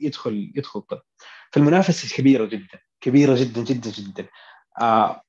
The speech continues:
خليني أعطيكم مثال بس عشان توضح لكم كيفية ال-، المنافسة اللي بتحصل عندنا. مثلًا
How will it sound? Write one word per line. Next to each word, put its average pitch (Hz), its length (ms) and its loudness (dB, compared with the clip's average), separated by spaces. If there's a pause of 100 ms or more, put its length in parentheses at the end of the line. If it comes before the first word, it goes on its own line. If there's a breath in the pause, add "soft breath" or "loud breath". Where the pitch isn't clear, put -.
(120)
خليني 151 320 2
أعطيكم 143 280 -2
مثال 139 200 0
بس 139 120 -4
عشان 143 160 -8
توضح 143 280 -4
لكم 135 220 -10
كيفية 135 440 -4
ال-، 123 180 -4
المنافسة 131 540 -4
اللي 120 80 -2
بتحصل - 360 -10
عندنا. 127 200 -2
مثلًا 131 340 -6